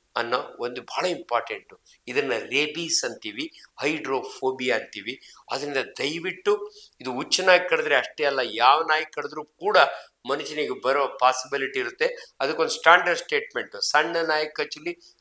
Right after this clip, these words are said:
ದೊಡ್ಡ ನಾಯಿ ಕಚ್ಚಲಿ, ಬೀದಿ ನಾಯಿ ಕಚ್ಚಲಿ, ನಿಮ್ ಮನೆ ನಾಯಿ ಕಚ್ಚಲಿ, ವ್ಯಾಕ್ಸಿನ್ ಹಾಕಿರೋ ನಾಯಿ ಕಚ್ಚಲಿ, ಆದ್ರೂ ಕೂಡ ನೀವು ರೇಬಿ ಪೂರ್ ಇಂಜೆಕ್ಷನ್, ಮೊದಲು ಒಕ್ಕಳ ಸುತ್ತು ಹದಿನಾಲ್ಕು ಇಂಜೆಕ್ಷನ್ ಕೊಡೇವಿ, ಈಗ ಜಪಾನ್ ಎಂಬ್ರಿಯೋ ಇಂಜೆಕ್ಷನ್ ಕೊಡ್ತೀವಿ,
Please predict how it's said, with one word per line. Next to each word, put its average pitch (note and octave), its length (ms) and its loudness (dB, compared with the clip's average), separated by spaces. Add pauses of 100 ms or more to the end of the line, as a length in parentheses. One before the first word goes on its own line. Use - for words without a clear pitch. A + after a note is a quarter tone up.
ದೊಡ್ಡ C3 240 0
ನಾಯಿ D3+ 220 6
ಕಚ್ಚಲಿ, D3+ 640 -8 (100)
ಬೀದಿ C#3 260 -4
ನಾಯಿ D3+ 220 4
ಕಚ್ಚಲಿ, D#3 640 -6 (100)
ನಿಮ್ B2+ 180 -2
ಮನೆ C#3 220 2
ನಾಯಿ D3 220 2
ಕಚ್ಚಲಿ, D3+ 520 -8 (240)
ವ್ಯಾಕ್ಸಿನ್ D3 400 2
ಹಾಕಿರೋ D3+ 320 0
ನಾಯಿ C#3 200 4
ಕಚ್ಚಲಿ, D3 500 -6 (280)
ಆದ್ರೂ C3 500 2
ಕೂಡ A#2+ 260 -6
ನೀವು A2+ 580 -4 (480)
ರೇಬಿ B2+ 380 2
ಪೂರ್ A#2 300 -10
ಇಂಜೆಕ್ಷನ್, G#2 600 -10 (380)
ಮೊದಲು C3+ 340 6
ಒಕ್ಕಳ C#3 380 2
ಸುತ್ತು - 380 -6
ಹದಿನಾಲ್ಕು A#2 540 -2
ಇಂಜೆಕ್ಷನ್ A2+ 400 -10
ಕೊಡೇವಿ, G#2+ 720 -8
ಈಗ B2+ 200 2 (200)
ಜಪಾನ್ D3+ 520 0 (300)
ಎಂಬ್ರಿಯೋ C#3 380 -2
ಇಂಜೆಕ್ಷನ್ B2 520 -4
ಕೊಡ್ತೀವಿ, A2+ 640 -10